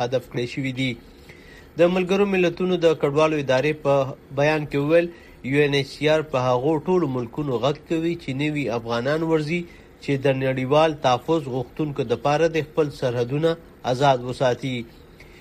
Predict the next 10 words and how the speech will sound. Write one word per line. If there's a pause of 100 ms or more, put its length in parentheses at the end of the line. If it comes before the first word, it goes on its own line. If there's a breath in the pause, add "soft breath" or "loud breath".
(140 loud breath)
یو
ان
ایچ
سی
آر
د
افغانستان
په
ګاونډیو
ملکونو